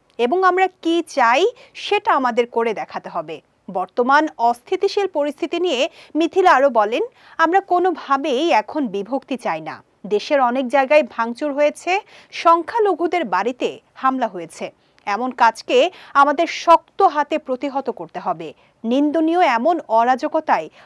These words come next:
অশান্তির সৃষ্টি হয়েছে। আমরা সবাই নিরাপত্তাহীনতায় ভুগছি, কিন্তু এসবের মাঝেও আশার আলো দেখেছি।"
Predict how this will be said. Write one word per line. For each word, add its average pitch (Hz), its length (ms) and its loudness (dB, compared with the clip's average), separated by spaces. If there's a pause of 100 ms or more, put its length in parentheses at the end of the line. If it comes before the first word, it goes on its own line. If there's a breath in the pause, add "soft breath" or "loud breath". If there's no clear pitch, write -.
অশান্তির 370 520 0
সৃষ্টি - 400 -8
হয়েছে। 165 460 -12 (300)
আমরা 196 280 -6
সবাই 233 460 0 (320 soft breath)
নিরাপত্তাহীনতায় 285 920 2
ভুগছি, 233 500 -8 (280)
কিন্তু 320 320 -2
এসবের 302 480 -4
মাঝেও 247 560 -2 (340 soft breath)
আশার 247 380 -4
আলো 175 220 -4
দেখেছি।" 185 560 -8